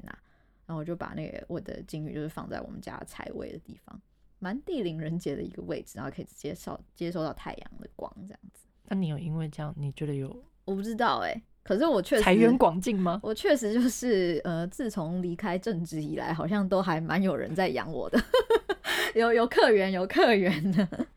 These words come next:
Speaker 1: <laughs> 但我不知道是不是因为金鱼的问题。<laughs>
Speaker 2: 我很好奇金鱼的寿命有多长？
Speaker 1: 我有看过一个资料说，非人为啦，不是你人为顾得不好，然后你可能都没有整理，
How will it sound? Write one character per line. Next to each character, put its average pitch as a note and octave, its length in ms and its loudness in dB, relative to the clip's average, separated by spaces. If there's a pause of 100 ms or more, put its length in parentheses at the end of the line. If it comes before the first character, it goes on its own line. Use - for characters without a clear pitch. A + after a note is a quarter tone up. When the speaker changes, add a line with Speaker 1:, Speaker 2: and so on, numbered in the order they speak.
Speaker 1:
<laughs> - 420 -6
但 D#4+ 120 2
我 A3 80 6
不 F#3+ 60 0
知 A3 60 2
道 A#3 100 6
是 C4+ 120 2
不 B3 80 4
是 B3 120 4
因 A3 100 0
为 A3+ 120 2
金 A3 260 0
鱼 E3+ 140 2
的 D3+ 120 -2
问 F3+ 260 2
题。 - 500 -4 (160)
<laughs> - 180 -18
Speaker 2:
我 G3 100 4
很 B3 120 4
好 B3 120 2
奇 F3 120 -4
金 A#3 180 -2
鱼 G3+ 60 2
的 E3 80 2
寿 G3+ 220 -2
命 F#3 160 0
有 D#3 100 -4
多 - 240 -8
长？ - 200 -12 (340)
Speaker 1:
我 C4+ 160 6 (100)
有 G#3+ 60 4
看 C#4+ 260 2
过 C4 160 6
一 F#3 40 0
个 F3 120 -2
资 F3+ 240 -2
料 F#3 180 0
说， D#3 400 -6 (380)
非 D#4+ 340 6
人 E3+ 280 -2
为 D#3 180 -4
啦， D3 180 -10 (180)
不 D#3+ 120 -6
是 G3 140 -4
你 D#3 220 -4
人 D3+ 240 -8
为 - 400 -10
顾 F3 200 -4
得 D3 100 -4
不 - 220 -10
好， - 340 -14
然 - 180 -10
后 D3 460 -8
你 - 120 -10
可 - 160 -12
能 - 360 -16
都 D#3 160 -8
没 D3+ 140 -6
有 D3 140 -10
整 C#3 200 -12
理， - 160 -14